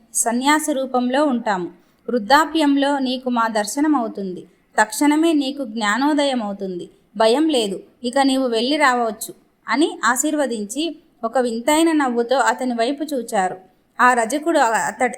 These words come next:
అక్కడికక్కడే క్రిందపడి మరణించాడు. శ్రీపాదులు ఇలాంటి లీలలెన్నో చేసి భక్తులను అనుగ్రహిస్తూ ఇంకొంతకాలం కుర్వపురంలోనే ఉన్నారు. ఆయన నివాసం వలన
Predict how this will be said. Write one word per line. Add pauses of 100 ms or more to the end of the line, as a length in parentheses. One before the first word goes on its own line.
అక్కడికక్కడే
క్రిందపడి
మరణించాడు. (800)
శ్రీపాదులు (240)
ఇలాంటి
లీలలెన్నో
చేసి (140)
భక్తులను
అనుగ్రహిస్తూ (220)
ఇంకొంతకాలం
కుర్వపురంలోనే
ఉన్నారు. (200)
ఆయన
నివాసం
వలన